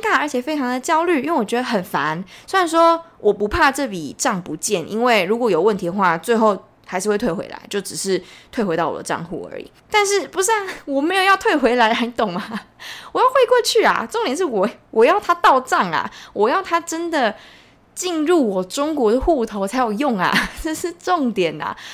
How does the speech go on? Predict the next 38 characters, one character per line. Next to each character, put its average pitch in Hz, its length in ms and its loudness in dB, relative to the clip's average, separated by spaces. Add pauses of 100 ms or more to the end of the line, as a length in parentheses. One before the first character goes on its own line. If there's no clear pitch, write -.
(140)
哦， 294 160 0 (160)
妈， 190 280 -8
我 170 60 -8
就 214 140 -4
越， 214 200 0 (320)
这 214 120 -4
样， 208 120 0
我 175 80 -2
真 320 240 -2
的 294 60 -4
觉 185 120 -2
得 170 100 2
我 156 100 -2
越 208 160 0
讲 - 240 -8
越 135 160 -4
累， 131 260 -12
你 - 60 -20
知 - 80 -12
道 104 80 -4
吗？ 110 160 -4
因 339 100 -4
为 415 200 -4
今 349 160 -6
天 392 80 -6
几 - 160 -14
号？ 160 320 -6 (640)
今 381 160 -8
天 403 140 -2
是 392 80 -2
八 330 300 -2
月 330 180 -4
七 240 480 -6
号 262 380 2
欸， - 240 -10 (440)
真 370 160 0
的 359 80 2
是 359 300 -6